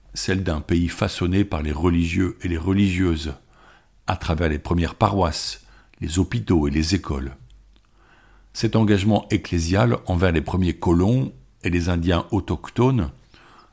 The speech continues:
a été réalisé avec un courage et une abnégation extraordinaires. Ces missionnaires acceptant de vivre des conditions de vie très dures, la mort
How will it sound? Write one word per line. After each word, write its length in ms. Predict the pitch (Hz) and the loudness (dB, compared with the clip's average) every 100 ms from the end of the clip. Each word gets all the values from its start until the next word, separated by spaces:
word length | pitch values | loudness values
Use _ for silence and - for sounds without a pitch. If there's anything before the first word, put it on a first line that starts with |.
| _ | _
a 100 | 92 | -4
été 200 | 90 123 | 2 4
réalisé 540 | 110 98 101 104 147 - | 6 6 6 6 2 2
avec 260 | 101 110 101 | 0 2 0
un 120 | 90 | -2
courage 640 | - 139 117 78 73 90 - - | 0 0 2 0 0 -4 -6 -2
et 60 | |
une 220 | 101 95 - | 0 0 -2
abnégation 800 | 123 131 113 101 95 - 120 - | 0 2 2 0 -2 -2 -2 -2
extraordinaires. 1040 | 127 - - 110 101 90 85 73 71 - _ _ _ _ _ _ _ - - _ - | -4 -4 -4 -4 -4 -2 -2 -4 -8 -18 _ _ _ _ _ _ _ -20 -20 _ -10
Ces 200 | - 98 | -2 2
missionnaires 640 | 110 - 110 101 87 - - | 2 2 2 4 0 -4 -4
acceptant 540 | 107 - 95 - 98 | -4 -2 -6 -2 0
de 100 | 87 | 2
vivre 500 | 85 95 80 76 - - - | 2 2 0 -4 -10 -14 -6
des 120 | 95 | -6
conditions 520 | - 98 90 - 90 | -2 -2 0 -2 -2
de 120 | 82 | -2
vie 280 | 82 78 76 - _ - | -2 -2 -6 -10 _ -14
très 220 | - 71 | -6 -2
dures, 440 | 90 156 160 - - _ _ _ _ _ _ _ _ _ | 2 4 2 -4 -20 _ _ _ _ _ _ _ _ _
la 120 | 85 | 0
mort 380 | 87 95 87 - | 4 4 2 -4